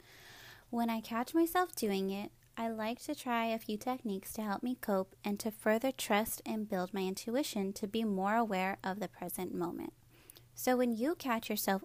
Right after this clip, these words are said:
overthinking a scenario that has or hasn't happened yet,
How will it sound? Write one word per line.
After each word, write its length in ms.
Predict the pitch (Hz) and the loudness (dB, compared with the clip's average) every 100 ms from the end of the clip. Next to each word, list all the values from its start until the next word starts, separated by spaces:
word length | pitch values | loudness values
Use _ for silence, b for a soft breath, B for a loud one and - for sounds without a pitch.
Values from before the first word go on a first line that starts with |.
| - | 2
overthinking 680 | 202 240 - 233 233 240 | 4 2 0 -4 -2 -2
a 60 | 233 | 0
scenario 540 | - 233 202 190 190 | -2 -2 0 0 0
that 220 | 180 185 - | 0 0 0
has 240 | 208 220 254 | 0 0 0
or 80 | |
hasn't 540 | 226 - 214 214 247 - | -4 0 0 0 -6 -4
happened 460 | - 175 - 175 - | 0 0 0 -4 0
yet, 440 | 175 190 - - | 0 0 -4 -10